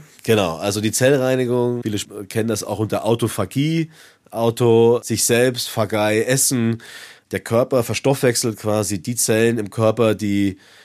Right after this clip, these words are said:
vielleicht beschädigt sind, die bei der Zellteilung nicht richtig funktioniert haben. Man kann es so ein bisschen als Frühjahrsputz, äh, für den Körper bezeichnen. Und das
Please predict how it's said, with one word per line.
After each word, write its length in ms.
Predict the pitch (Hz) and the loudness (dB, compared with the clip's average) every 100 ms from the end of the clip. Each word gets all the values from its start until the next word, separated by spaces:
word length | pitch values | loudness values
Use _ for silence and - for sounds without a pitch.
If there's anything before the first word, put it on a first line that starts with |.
| _ | _
vielleicht 280 | - 104 95 | -8 -6 -4
beschädigt 520 | 98 - 123 127 117 | -4 0 2 4 2
sind, 480 | - 110 110 107 101 | 2 2 2 0 -4
die 80 | 104 | -8
bei 140 | 98 | -6
der 120 | 95 92 | -4 -4
Zellteilung 840 | 117 113 113 113 107 104 101 98 | 0 0 2 2 2 0 -2 -4
nicht 180 | 98 - | -6 -6
richtig 260 | 101 107 | -6 -8
funktioniert 560 | - 107 - 104 107 104 | -8 -8 -6 -4 -4 -2
haben. 400 | 104 101 98 95 - - - - - | -2 -2 -2 -6 -10 -20 -20 -20 -14
Man 120 | 101 | -10
kann 160 | 107 113 | -2 0
es 300 | 107 - - - | 0 -4 -10 -12
so 40 | 98 | -8
ein 60 | |
bisschen 220 | 98 - | -6 -4
als 160 | 117 98 | -4 -6
Frühjahrsputz, 880 | - 123 123 110 107 - 123 - - | -4 0 2 2 0 -4 -4 -2 -4
äh, 220 | 113 98 | -2 -2
für 160 | - 92 | -2 -6
den 140 | 98 | -6
Körper 580 | - 110 113 113 101 95 | -4 -2 0 0 0 -2
bezeichnen. 540 | - - 98 98 90 92 | -4 -2 0 0 -2 -6
Und 60 | |
das 240 | 92 - | -6 -8